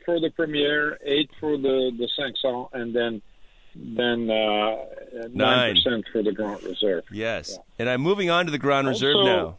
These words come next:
Speaker 2: This is, uh, this is
Speaker 1: Yeah.
Speaker 2: quite a malty, uh, it has, it has some hints of fruit in there. There's some fruit notes, like, uh, pr-
Speaker 1: And, and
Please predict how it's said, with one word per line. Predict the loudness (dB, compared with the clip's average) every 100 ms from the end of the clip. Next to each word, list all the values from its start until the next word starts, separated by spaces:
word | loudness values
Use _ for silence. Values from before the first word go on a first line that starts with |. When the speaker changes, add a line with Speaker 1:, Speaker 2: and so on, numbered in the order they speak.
| -6
Speaker 2:
This | -4 -4
is, | -4 0
uh, | 0 2
this | 0
is | 0
Speaker 1:
Yeah. | 0
Speaker 2:
quite | 2 2
a | 2
malty, | 2 2 2 0 0 0 -4 -12 -16 -2
uh, | 2 2
it | 0
has, | 0 2 0 -2 -6
it | -4 0
has | 0 0
some | 0 0
hints | 2 0 0
of | -2 -4
fruit | -6 0 0 0 -2
in | -2 0
there. | 0 0
There's | 0 0
some | -2
fruit | -4 -4 -4 -2
notes, | -2 -2 -4 -2
like, | -2 -4 -12 -20 -20 -4
uh, | 0 2 2
pr- |
Speaker 1:
And, | 2 0 0
and | 0 0 -4